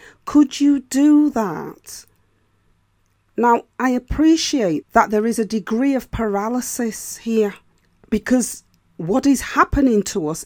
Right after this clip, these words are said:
is designed to make us feel paralyzed. But if you don't feel able or you're not in a position to start putting those plans together, then what we can do is read.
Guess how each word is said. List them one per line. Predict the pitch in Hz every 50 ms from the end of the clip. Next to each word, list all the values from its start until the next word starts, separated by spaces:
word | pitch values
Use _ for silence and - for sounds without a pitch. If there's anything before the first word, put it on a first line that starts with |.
| _
is | - 247 214
designed | 185 165 - 240 247 208 180 - 220 214 233 240 247 240 214 190 165 156 151 - - - - - _ -
to | - 226
make | 208 202 202 214 214 208 214 - -
us | 208 196 -
feel | - - - 190 180 170 160 156 - -
paralyzed. | - - 220 202 202 190 190 185 170 160 151 147 139 - - - 156 - - - - _ _ _ _ _ _ _ _ _ _ _ _
But | - 254
if | 294 294 -
you | 269 277 285 269
don't | 233 - 277 277 302 311 302 294 -
feel | - - - 302 302 294 277 277 - - _ - 254
able | 262 262 269 277 - - 214 202 196
or | 190 190
you're | 196 202 208
not | 202 202 214 233 254 269 - - -
in | 277 254
a | 240 240
position | - - 220 196 175 - 285 330 311 - - 226 185 151 143 147 - - - - _ _
to | - 233
start | 214 - - - - 269 269 285 262 - -
putting | - 285 262 - - 247 214 208
those | 202 208 202 202 196
plans | - - - 247 233 208 208 202 196 - -
together, | - - 190 - 208 190 190 170 170 156 139 - - _ _ _ _ _ _ _ _ _ _ -
then | 170 214 247 254 254
what | 254 285 - -
we | 233 226 269 269 254
can | - - - - - 294 330 330 330 320 311 269
do | 185 185 180 170 175 175 175 175 _ _ _ _ _ _ _ -
is | 247 233 220 214 180 - 190
read. | 185 185 185 190 220 226 233 233 226 208 180 160 160 160 143 -